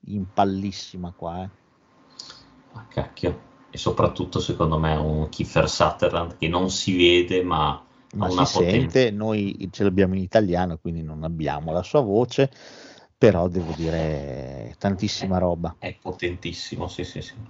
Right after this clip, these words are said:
Speaker 1: Io credo che il personaggio di Stu, questo mezzo truffatore che vive un pochino la giornata cercando di arrabattarsi mentendo a chiunque, resta abbastanza indimenticabile visto il film.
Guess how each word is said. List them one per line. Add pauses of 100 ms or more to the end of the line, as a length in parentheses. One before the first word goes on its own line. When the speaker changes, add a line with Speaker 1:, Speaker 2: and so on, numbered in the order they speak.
(720)
Speaker 1:
Io
credo
che (680)
il
personaggio
di
Stu,
questo
mezzo
truffatore
che
vive
un
pochino
la
giornata
cercando (600)
di
arrabattarsi
mentendo
a
chiunque, (1200)
resta
abbastanza
indimenticabile
visto
il
film.